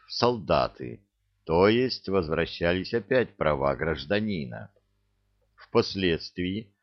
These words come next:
подобные помилования случались не раз,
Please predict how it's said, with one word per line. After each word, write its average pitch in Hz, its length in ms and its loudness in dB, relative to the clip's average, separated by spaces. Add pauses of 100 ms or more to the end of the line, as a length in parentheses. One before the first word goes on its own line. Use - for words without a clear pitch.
(240)
подобные 104 640 6
помилования 98 880 0
случались 76 720 -6
не 101 100 0
раз, 101 560 -2